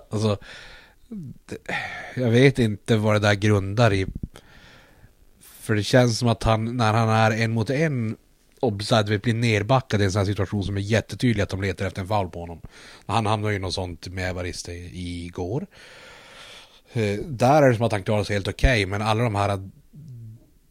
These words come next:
grejerna, typ att Jämtland tar en defensiv retur och vänder och vill pusha bollen och han tycker att det är läge att stoppa in en arm. Såna grejer, det känns onödigt och som du säger är foul överallt. Så det är väl bara att han behöver förstå att han kan inte göra det där för att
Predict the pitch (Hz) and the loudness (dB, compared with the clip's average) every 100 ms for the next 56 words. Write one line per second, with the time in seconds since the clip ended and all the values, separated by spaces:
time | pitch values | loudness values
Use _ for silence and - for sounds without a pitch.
0 | _ - 139 110 110 104 104 - 98 - | _ -12 -2 2 4 2 -2 -4 -6 -4
1 | 95 123 120 117 104 107 95 104 95 101 | -6 -4 0 0 0 -4 -2 -2 0 -2
2 | - 92 101 98 - 104 98 98 101 104 | -2 -4 -4 -4 -2 -2 0 0 -2 -2
3 | 104 98 98 92 98 101 92 107 98 90 | -2 0 -4 -4 -4 -2 0 0 0 -4
4 | 85 101 92 95 101 95 95 92 90 98 | -4 -4 -4 -8 -6 -4 -2 -2 -4 -6
5 | - 92 92 104 95 87 90 110 123 107 | -4 -4 -2 -2 -2 -6 -12 -6 -4 -2
6 | 92 90 95 117 120 95 90 110 - 98 | -2 -2 -2 0 2 0 -4 -8 -4 -2
7 | - 101 90 90 87 - - 92 90 95 | 0 -2 -2 -2 -4 -6 -6 -6 -4 -4
8 | 95 98 95 90 - 92 90 92 95 85 | -4 -4 -2 -4 -2 -2 -2 -2 -2 -4
9 | - - - - - - - _ - 110 | -12 -20 -20 -20 -20 -20 -20 _ -2 0
10 | 101 92 92 90 - _ _ _ - 107 | 2 2 2 0 -6 _ _ _ -12 -8
11 | 98 95 95 92 - 107 95 87 95 98 | -4 -2 -2 -2 -4 -4 -2 -2 -4 -4
12 | 90 104 98 90 90 110 _ | -4 -2 -2 -2 -4 -6 _